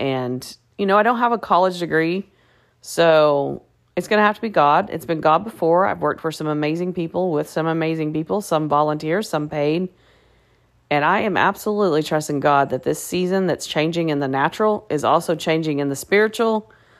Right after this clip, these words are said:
uh, changing in my finances. Uh, I'm, I'm hearing a lot and reading a lot, uh,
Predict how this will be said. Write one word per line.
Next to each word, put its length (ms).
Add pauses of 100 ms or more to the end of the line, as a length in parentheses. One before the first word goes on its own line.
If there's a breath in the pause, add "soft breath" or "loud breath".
(140 soft breath)
uh, 160
changing 360
in 80
my 140
finances. 960 (240)
Uh, 260
I'm, 340
I'm 260
hearing 360
a 80
lot 420
and 220
reading 380
a 60
lot, 540 (680 soft breath)
uh, 340